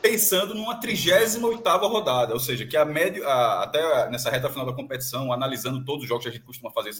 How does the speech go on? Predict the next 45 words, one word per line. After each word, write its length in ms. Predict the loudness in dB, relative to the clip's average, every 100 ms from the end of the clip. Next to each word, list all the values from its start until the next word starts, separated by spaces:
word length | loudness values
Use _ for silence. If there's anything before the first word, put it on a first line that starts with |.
| -14
todo, 300 | -12 -10 -10 -14 _ _ _ _ _
todos, 200 | -6 -4
a 300 | -4 -4 -4
cada 200 | 0 2
raio-x 380 | 4 4 0 -4
a 40 | -6
gente 120 | -4
vai 240 | -4 -2
reanalisando 680 | 2 2 2 -2 -4 -6 -4
a, 140 | -4 -6 _ _
as 140 | -10 -2
tabelas, 520 | 0 2 2 2 -4 -12 _ _ _
e 880 | -4 0 2 0 2 2 2 2 -2 -12 -20 _ _ _
E 60 | -4
nesse 280 | 2 4 4
cenário, 440 | 4 4 4 2
o 40 | 0
Vitória 380 | 0 2 2
pode 220 | 2 -2 0
ter, 80 |
essa, 160 | -2 -2
ter 640 | -6 -6 -6 -6 -6 -6
um 100 | -2
acesso 340 | 0 2 0 0
encaminhado. 640 | -4 -2 0 0 -2 -4 -20 _ _ _ _
Mas 380 | 0 2 0 -8 _ _ _ _ _
isso 320 | -2 -2 -2 2
hoje, 320 | 4 4 2 -6 -10
primeiro 280 | -4 0 2
de 40 | 2
outubro, 460 | 0 -4 -4 -8
e 220 | -8 -8 -2
ao 140 | 0
final 160 | 2 0
da 80 | 0
competição. 460 | -2 -2 -2 -4
Porque 200 | -4 -4
domingo, 400 | -4 -4 -4 -2
segunda-feira 540 | -2 0 0 2 2 0
que 100 | 0
vem, 140 | 0
domingo 260 | 0 -4 -4
que 120 | -4
vem, 120 | -2
na, 160 | -2